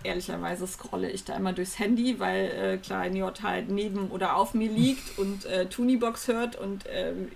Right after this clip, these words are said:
Speaker 1: ihn das auch nicht stört, wenn ich mich da ablenke. Und wenn ich das nicht tue, schlafe ich halt ein. Das möchte ich nicht. Ich möchte nicht abends um sieben schlafen. Ähm, und dabei bin ich gestoßen auf den Makramee-Opa.
Speaker 2: Mhm.
Speaker 1: Ähm,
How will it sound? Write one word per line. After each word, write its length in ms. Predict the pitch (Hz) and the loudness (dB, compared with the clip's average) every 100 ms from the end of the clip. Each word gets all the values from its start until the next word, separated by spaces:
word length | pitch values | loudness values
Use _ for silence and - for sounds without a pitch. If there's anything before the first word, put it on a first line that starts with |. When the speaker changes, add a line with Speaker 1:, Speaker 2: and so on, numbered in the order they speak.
| - | -2
Speaker 1:
ihn 160 | 214 | 0
das 200 | 196 196 | 2 0
auch 140 | - 196 | 0 -2
nicht 180 | 196 - | -2 -2
stört, 320 | 214 220 190 | -2 -2 -2
wenn 160 | - | -6
ich 120 | - 175 | -6 -6
mich 160 | 190 | -6
da 80 | 165 | -4
ablenke. 520 | - - 175 165 220 | -4 -2 -4 -4 -4
Und 140 | 214 196 | -2 -2
wenn 120 | 185 | -2
ich 80 | 190 | -2
das 100 | 190 | -4
nicht 200 | 220 - | -6 -2
tue, 200 | 196 180 | -2 -2
schlafe 260 | 180 185 | -4 -6
ich 100 | - | -6
halt 240 | 190 - - | -8 -6 -4
ein. 340 | 170 165 247 - - - - | -4 -4 -6 -8 -20 -16 -10
Das 120 | 185 | -2
möchte 280 | 190 220 160 | 0 0 -4
ich 80 | 170 | -6
nicht. 120 | 190 | -4
Ich 80 | 196 | -4
möchte 180 | 196 | -4
nicht 240 | 180 - - | -6 -6 -6
abends 260 | 180 - - | -6 -6 -6
um 120 | 180 | -8
sieben 280 | 170 175 175 | -8 -8 -8
schlafen. 580 | - - - 135 - 320 - - - - - | -10 -8 -8 -6 -8 -10 -10 -12 -12 -12 -6
Ähm, 300 | - 240 247 | 4 6 6
und 180 | 226 233 | 6 8
dabei 240 | 277 277 262 | 8 8 4
bin 200 | 277 262 | 8 6
ich 160 | 240 | 6
gestoßen 480 | 240 - 226 277 240 | 0 0 2 2 2
auf 220 | - 240 | 0 2
den 180 | 226 214 | 4 4
Makramee-Opa. 1160 | 233 233 185 175 175 175 180 190 - 185 180 185 | 4 2 -4 -2 -2 -4 -4 -6 -4 -2 0 -2
Speaker 2:
Mhm. 400 | - 170 170 233 - | -4 -4 -4 -6 0
Speaker 1:
Ähm, 480 | 226 226 233 214 | 2 6 4 4